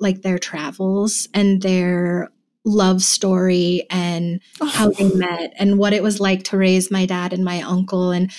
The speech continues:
Speaker 1: I just have always loved learning that. And I'm not gonna say aging is fun at every stage, <laughs> but
Speaker 2: No, it's
Speaker 1: there
Speaker 2: not.
Speaker 1: is
Speaker 2: You're right.
Speaker 1: something exciting about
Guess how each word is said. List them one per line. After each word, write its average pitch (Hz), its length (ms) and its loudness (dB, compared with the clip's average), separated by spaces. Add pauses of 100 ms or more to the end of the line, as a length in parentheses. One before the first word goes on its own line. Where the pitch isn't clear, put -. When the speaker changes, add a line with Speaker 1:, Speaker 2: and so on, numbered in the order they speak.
(180)
Speaker 1:
I 202 160 2
just 262 280 2
have 233 260 2
always 202 500 2
loved 185 440 0 (100)
learning 208 500 4
that. 294 340 0 (460)
And 190 540 4 (420)
I'm 226 220 4
not 233 160 4
gonna 214 200 0
say 196 320 -4
aging 208 380 2
is 185 160 0
fun 180 320 -4
at - 180 -8
every 175 260 -6
stage, - 500 -4 (280)
<laughs> 233 280 6
but 220 400 2
Speaker 2:
No, 185 260 2
it's 175 220 -2
Speaker 1:
there 240 180 4
Speaker 2:
not. 247 160 4
Speaker 1:
is 285 140 -2
Speaker 2:
You're 240 100 -4
right. 277 280 -4
Speaker 1:
something 262 380 4
exciting 233 640 2
about 196 880 -2